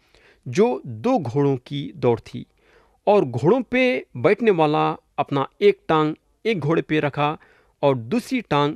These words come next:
दूसरे घोड़े पे रखा। उसके बाद दौड़ शुरू हुई। ये एक अच्छी दौड़ थी जब तक के दोनों घोड़े एक साथ थे। हमको मालूम होना चाहिए कि हमारे दो मिजाजा हैं, एक काला घोड़ा है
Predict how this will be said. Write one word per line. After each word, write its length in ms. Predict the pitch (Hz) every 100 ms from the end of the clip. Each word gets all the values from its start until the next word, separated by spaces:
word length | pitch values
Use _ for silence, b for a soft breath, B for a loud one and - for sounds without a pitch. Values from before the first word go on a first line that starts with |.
| 330 160
दूसरे 380 | 123 185 277
घोड़े 200 | 180 147
पे 120 | 123 113
रखा। 280 | 104 - - _ b b b b b
उसके 220 | 269 - 262
बाद 320 | 247 233 - - -
दौड़ 320 | 120 143 160
शुरू 280 | - 233 151
हुई। 260 | 98 120 - _ _ _ _ _ -
ये 180 | 208 269
एक 260 | 254 202 - 226
अच्छी 360 | - - 262
दौड़ 240 | - 208 185 -
थी 140 | 226
जब 220 | 208 135 - 220
तक 120 | 196 -
के 200 | 202 220
दोनों 540 | 190 117 120 196 254 165
घोड़े 400 | 127 147 156 160 -
एक 160 | 139 -
साथ 260 | - 120 - -
थे। 180 | - - _ b b b b b
हमको 200 | 208 226
मालूम 260 | 196 214 214
होना 220 | 202 202
चाहिए 380 | 185 190 185 196
कि 200 | - 190 143
हमारे 440 | 131 151 160 165 -
दो 240 | 143 135
मिजाजा 420 | 160 131 135 131
हैं, 220 | 117 113 110 - b b b b b
एक 180 | 180 - -
काला 260 | 147 170 165
घोड़ा 280 | - 156 156
है 220 | 156